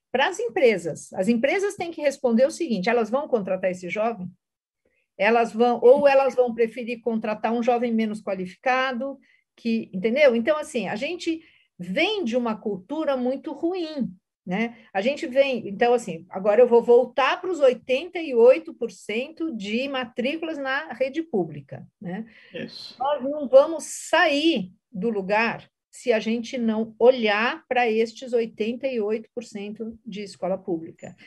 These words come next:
Speaker 1: se a gente não olhar pros cinquenta e seis por cento autodeclarados negros do país, né? A gente não vai pra lugar nenhum se a gente não enfrentar algumas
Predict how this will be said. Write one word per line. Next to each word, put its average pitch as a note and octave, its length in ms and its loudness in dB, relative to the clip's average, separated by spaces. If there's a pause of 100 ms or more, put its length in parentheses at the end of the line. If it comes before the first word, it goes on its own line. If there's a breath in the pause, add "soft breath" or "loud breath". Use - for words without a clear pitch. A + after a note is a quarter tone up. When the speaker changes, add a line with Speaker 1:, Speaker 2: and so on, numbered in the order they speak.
(140 loud breath)
Speaker 1:
se - 120 0
a G#3+ 60 4
gente C4+ 320 -4
não A#3+ 220 0
olhar G#3 560 0
pros A3 200 -10
cinquenta A#3 520 -2
e A#3+ 100 -6
seis A3+ 400 -6
por G#3 160 -12
cento A3+ 460 -6
autodeclarados G3+ 1000 -4
negros G#3 460 -4
do G3+ 140 -12
país, G3 580 -8 (220)
né? F#3+ 180 -6 (200 loud breath)
A G#3+ 80 -4
gente D#4 280 -4
não E4+ 280 -4
vai C#4 540 0 (200)
pra A#3 120 2
lugar B3+ 460 0
nenhum C4 340 -8
se D#4+ 120 -10
a C4 40 2
gente D4 260 -12
não D4 260 -8
enfrentar B3 960 -2 (400 loud breath)
algumas C4 1160 0